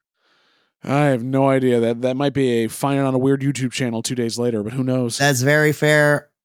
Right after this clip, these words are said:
Speaker 2: We may or may not have to purchase the subscription to s-, C M L L's YouTube channel, which I've been willing to shill for, but we'll talk about that later.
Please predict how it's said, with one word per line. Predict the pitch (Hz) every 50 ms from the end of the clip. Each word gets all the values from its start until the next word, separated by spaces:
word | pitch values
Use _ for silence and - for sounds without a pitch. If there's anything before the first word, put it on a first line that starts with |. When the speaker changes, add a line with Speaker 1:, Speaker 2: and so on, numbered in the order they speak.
| _ _ _ _ -
Speaker 2:
We | 135 135 135 139 143
may | 139 139 143 143 147 147
or | 143 143
may | 139 139 135
not | 135 135 135 131
have | 135 127 123
to | -
purchase | 120 - 127 123 120 123 117 110 -
the | 110
subscription | 104 - 113 107 - - 127 123 - - 123 123 120 110
to | - - 120 123
s-, | 123 113 - - -
C | - - 127
M | 123 123 123
L | 123 123 120
L's | 120 120 113 110
YouTube | 113 120 113 - - 120 113
channel, | - 123 120 120 120 120
which | 120 113 120
I've | 120 113
been | 117 117 117
willing | 117 120 120 117 117 113
to | - 117
shill | 110 - - 123 120 117
for, | - - 165 190
but | 202 220 208 202
we'll | 190 190
talk | 175 - 143 131
about | 127 123 131 123 123
that | 135 127 -
later. | 147 143 143 147 143